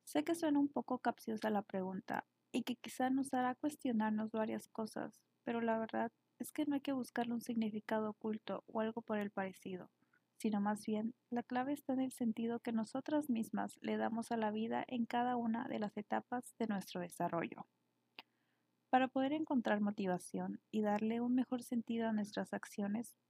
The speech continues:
podemos tener en cuenta estas virtudes teologales. Comenzando por el amor, ya que es una parte importante en la búsqueda de nuestro sentido último.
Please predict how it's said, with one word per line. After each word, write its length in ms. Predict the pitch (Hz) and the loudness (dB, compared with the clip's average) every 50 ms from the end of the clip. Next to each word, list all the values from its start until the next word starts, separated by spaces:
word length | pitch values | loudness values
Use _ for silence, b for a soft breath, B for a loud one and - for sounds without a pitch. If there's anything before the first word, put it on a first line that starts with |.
| _ _ | _ _
podemos 340 | 262 254 254 262 285 285 | 0 2 2 2 2 0
tener 280 | - - 240 240 240 240 | 0 0 2 4 4 4
en 140 | 240 226 220 | 4 2 0
cuenta 500 | - - 240 240 233 - 254 - - - _ | 0 -2 -2 -2 0 0 -2 -2 -4 -4 _
estas 360 | 240 - - - 262 240 - | -8 -6 -4 -4 -4 0 0
virtudes 600 | 240 220 - _ - 240 247 254 262 254 - - _ - | 0 -2 -2 _ -4 -2 0 0 -2 -2 -4 -8 _ -6
teologales. 840 | - 226 208 202 196 185 180 180 - - - - - - - - _ _ _ _ _ _ _ _ - - _ _ _ _ _ _ _ _ _ _ _ _ _ _ _ _ _ _ _ _ _ _ _ - | -2 0 0 2 2 0 0 0 0 -2 -4 -8 -14 -18 -18 -18 _ _ _ _ _ _ _ _ -20 -20 _ _ _ _ _ _ _ _ _ _ _ _ _ _ _ _ _ _ _ _ _ _ _ 2
Comenzando 580 | 254 240 240 240 226 - 254 247 254 269 285 | 4 6 6 4 4 4 4 4 4 4 2
por 220 | - - - 233 214 | 0 2 2 4 4
el 120 | 202 196 185 | 4 4 2
amor, 280 | 180 175 - - - - _ _ _ _ _ _ _ _ _ _ _ _ _ _ _ _ - | 0 0 -2 -6 -8 -10 _ _ _ _ _ _ _ _ _ _ _ _ _ _ _ _ -2
ya 140 | 240 247 - | -2 -2 0
que 80 | - | -2
es 100 | 269 - | -2 0
una 200 | 294 277 285 277 | 2 2 2 2
parte 280 | - - 247 - - 254 | 2 2 0 2 2 2
importante 760 | 247 240 - 214 - _ - 214 214 208 - 247 - 247 240 | 2 2 0 -2 -2 _ 2 2 2 2 0 -2 0 2 4
en 100 | 220 220 | 4 4
la 60 | 220 | 4
búsqueda 520 | 226 226 214 - - - 262 254 247 240 | 2 0 -4 -6 -6 -2 0 2 4 4
de 140 | 226 220 214 | 4 4 4
nuestro 340 | 202 202 180 - - 202 175 | 2 0 -2 -2 -4 -4 -4
sentido 500 | - 196 190 196 - 214 214 208 202 190 | -2 -4 -4 -2 0 0 2 2 2 0
último. 480 | 185 180 - - 175 175 165 160 - | 0 -2 -4 -6 -8 -10 -10 -12 -18